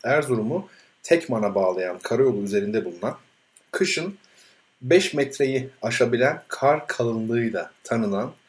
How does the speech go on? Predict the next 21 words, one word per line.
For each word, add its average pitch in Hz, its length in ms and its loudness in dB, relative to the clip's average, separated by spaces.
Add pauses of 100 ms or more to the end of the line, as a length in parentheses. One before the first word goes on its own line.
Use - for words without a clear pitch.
(380)
ve 117 80 0
Avrupa'nın 117 680 0 (140)
en 131 140 -2
yüksek, - 580 -8 (360)
Türkiye'nin 98 560 -4
ise 135 240 -4
en 120 160 -2
yüksek 107 380 -8
ikinci 131 540 -4 (140)
karayolu 87 500 -4 (480)
geçidi 110 360 0
olan 107 380 0 (220)
iki - 220 -10
bin 117 160 -2
sekiz 113 400 -6
yüz 113 140 -10
seksen 110 480 -6
beş 123 280 -4
metrelik 101 560 -6
ünlü 107 260 -6
geçidimizin 107 680 -10